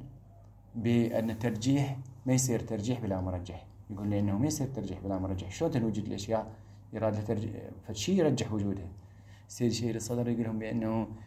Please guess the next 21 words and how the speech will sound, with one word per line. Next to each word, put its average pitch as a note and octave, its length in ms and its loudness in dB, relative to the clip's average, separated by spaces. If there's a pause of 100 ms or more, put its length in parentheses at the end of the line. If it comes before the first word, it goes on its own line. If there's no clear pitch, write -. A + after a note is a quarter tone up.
(200)
هو C3 100 4
الترجيح A#2 360 0
بلا A#2 200 0
مرجح D3+ 460 0
هو D3 180 6
نفس - 460 4 (880)
وجود B2+ 220 6
الشيء، C3 480 2
يعني A2 180 0
ما C#3 200 8
ينوجد B2+ 280 8
شيء C#3+ 240 4
إلا A2+ 160 4
بعلة. F#2 300 0 (100)
ما C#3 140 8
ينوجد C#3+ 300 12
الشيء - 300 2
إلا C#3+ 140 8
بعلة، G#3 400 6 (400)
نفس G#3 340 6
فكرة F3+ 360 6